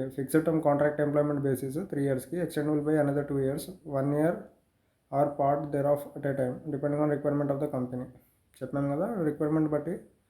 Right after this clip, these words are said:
అది ఎక్స్‌టెండ్ అవ్వడం జరుగుతుంది, లేదా ప్రాజెక్ట్ రిక్వైర్‌మెంట్ బట్టి కానీ, సాటిస్ఫాక్షన్, సాటిస్ఫాక్టరీ పర్ఫార్మెన్స్ ఉంటే అలా కూడా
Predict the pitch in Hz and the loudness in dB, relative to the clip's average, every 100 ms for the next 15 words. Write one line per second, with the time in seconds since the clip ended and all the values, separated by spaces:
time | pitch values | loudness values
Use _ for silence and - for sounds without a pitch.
0 | _ _ - 135 - 156 151 147 151 151 | _ _ -6 -4 0 2 4 4 4 4
1 | 147 143 156 156 151 151 143 143 147 147 | 2 0 0 0 0 0 0 0 0 -2
2 | 143 143 143 143 143 147 143 143 147 139 | -2 -2 -2 -2 -2 -2 -4 -4 -6 -2
3 | 139 143 143 - - 143 135 143 147 147 | -2 -2 -4 -8 -8 -6 -2 0 0 -2
4 | 147 147 139 - _ 139 139 151 147 151 | -6 -6 -8 -14 _ -4 -2 -2 0 0
5 | 151 147 - _ _ _ 143 131 147 147 | 0 -2 -10 _ _ _ -4 0 2 2
6 | 143 143 151 147 139 143 143 143 | 0 -2 0 0 2 2 0 -2